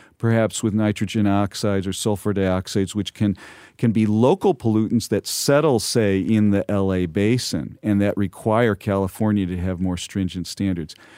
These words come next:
When it comes to greenhouse gases, these are global pollutants, the Bush administration said.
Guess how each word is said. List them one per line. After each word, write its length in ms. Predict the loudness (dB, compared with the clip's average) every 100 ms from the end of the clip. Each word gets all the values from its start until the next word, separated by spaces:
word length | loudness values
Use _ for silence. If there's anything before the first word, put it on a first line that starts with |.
| -6
When 140 | -2 0
it 80 | 2
comes 180 | 0 0
to 80 |
greenhouse 760 | -2 0 2 4 4 4 2 2
gases, 440 | 2 2 0 -4
these 160 | -2 0
are 100 | 0
global 640 | 0 0 2 4 4 2
pollutants, 760 | 2 2 2 2 0 -4 -6 -12 _ _
the 80 | -2
Bush 280 | 0 0 0
administration 800 | 0 0 -2 -4 -4 -4 -6 -8
said. 400 | -4 -2 0